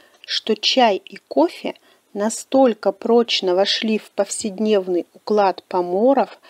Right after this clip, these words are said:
что, как говорили, нищие просили подаяния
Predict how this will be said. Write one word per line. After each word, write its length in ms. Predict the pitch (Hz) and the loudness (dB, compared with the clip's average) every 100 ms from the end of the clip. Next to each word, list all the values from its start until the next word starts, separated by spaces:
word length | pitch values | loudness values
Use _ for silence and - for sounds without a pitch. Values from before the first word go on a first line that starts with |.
| _ _ - | _ _ -12
что, 300 | - - 214 | -8 -4 2
как 280 | 233 220 | 4 2
говорили, 720 | 190 208 202 202 277 285 175 - _ _ _ | 2 0 2 4 4 4 2 -6 _ _ _
нищие 540 | 208 240 330 - 254 247 | 0 4 4 4 2 2
просили 560 | 240 233 - 233 220 | 2 -2 0 0 0
подаяния 880 | 214 202 208 208 220 285 262 185 170 | 2 0 2 2 4 4 4 2 -4